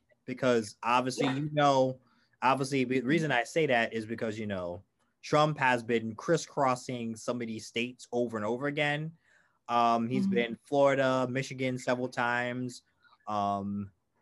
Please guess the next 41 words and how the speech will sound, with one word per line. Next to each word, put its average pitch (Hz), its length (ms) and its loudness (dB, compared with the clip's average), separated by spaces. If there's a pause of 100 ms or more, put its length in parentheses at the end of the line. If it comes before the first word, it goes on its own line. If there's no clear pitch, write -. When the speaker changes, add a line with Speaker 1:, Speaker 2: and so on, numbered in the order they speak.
(460)
Speaker 1:
Wisconsin 135 840 -2
several 131 320 -2
times, 123 640 -2
North 110 220 -6
Carolina 135 640 0
several 131 320 -4
times, 123 600 -2
Pennsylvania. 127 540 -4
He 120 60 -6
must 143 180 -4
love 151 300 4
Pennsylvania, 120 520 -4
but 104 140 -8 (480)
I 127 60 2
think 147 240 -2
every 156 240 2
time 151 240 0
we 127 100 0
hear 180 260 2
him, 135 200 -2
he's 131 180 -4
in, 143 400 -2 (720)
I 147 80 6
think 196 180 2
he 190 80 0
must 175 180 2
have 139 80 -4
stopped 151 300 2
in 143 80 2
almost 139 300 0
every 151 240 2
city, 135 460 -4
single 160 560 -2
city 120 560 -2 (280)
in 143 140 2
Pennsylvania. 117 800 0
So 123 480 0 (320)
with 139 220 0
that 202 300 2
being 127 360 -2
said, 113 720 0